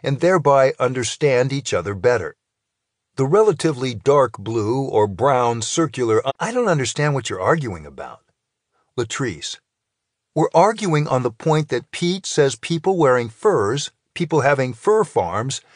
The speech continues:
that's their business and it's their choice if they want to, which is completely absurd because it's not their choice to take another animal's life. I don't think it should be their choice. Pete,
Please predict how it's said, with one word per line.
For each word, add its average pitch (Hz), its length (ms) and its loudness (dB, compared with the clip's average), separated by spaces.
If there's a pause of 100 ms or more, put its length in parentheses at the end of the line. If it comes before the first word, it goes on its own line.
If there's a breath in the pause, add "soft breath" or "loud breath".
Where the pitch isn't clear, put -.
(160 soft breath)
that's 151 220 4
their 160 260 4
business 143 680 2
and 151 120 0
it's 156 160 -2
their 147 160 4
choice 147 500 2
if 139 80 -4
they 127 140 -4
want 175 320 -4
to, - 240 -12 (480)
which 190 180 -2
is 170 140 -2
completely 165 520 -2
absurd 170 600 4 (180 loud breath)
because 170 300 2
it's 165 160 0
not 208 300 2
their 131 160 2
choice 135 420 2
to 160 100 -4
take 151 280 0
another 151 340 2
animal's 143 500 0
life. 151 420 -2 (540)
I 151 140 4
don't 214 240 0
think 147 160 0
it 156 140 -2
should 135 200 -4
be 165 200 0
their 135 200 2
choice. - 640 -4 (640)
Pete, - 360 -10